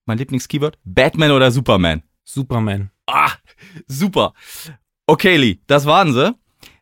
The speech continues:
Speaker 1: Also, da muss ich jetzt aber noch mal kurz drauf eingehen, ne? Pizza hast du gesagt. Ich glaube, die, die uns jetzt sehen als Video, da ist jetzt kein Gramm Fett zu viel bei dir, ne? Also ich glaube, ähm, man hätte auch sagen können, wahrscheinlich vegetarisch oder Gemüse,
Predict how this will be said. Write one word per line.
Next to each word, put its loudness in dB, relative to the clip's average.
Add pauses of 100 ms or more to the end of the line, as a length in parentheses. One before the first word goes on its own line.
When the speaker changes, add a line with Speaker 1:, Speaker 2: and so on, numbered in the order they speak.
(220)
Speaker 1:
Also, 2
da 4
muss 2
ich 0
jetzt 2
aber 2
noch 0
mal 0
kurz -4
drauf 0
eingehen, 0
ne? -2 (400)
Pizza 2
hast -4
du -2
gesagt. -2 (400)
Ich -8
glaube, 0 (760)
die, -4
die 0
uns 2
jetzt 0
sehen 2
als -2
Video, 0 (320)
da -4
ist -2
jetzt -4
kein 0
Gramm -2
Fett -4
zu -4
viel -2
bei 2
dir, 0
ne? 0
Also 0
ich -10
glaube, 0
ähm, 0 (440)
man 0
hätte 0
auch 2
sagen 2
können, 0
wahrscheinlich -2
vegetarisch 0
oder 0
Gemüse, 0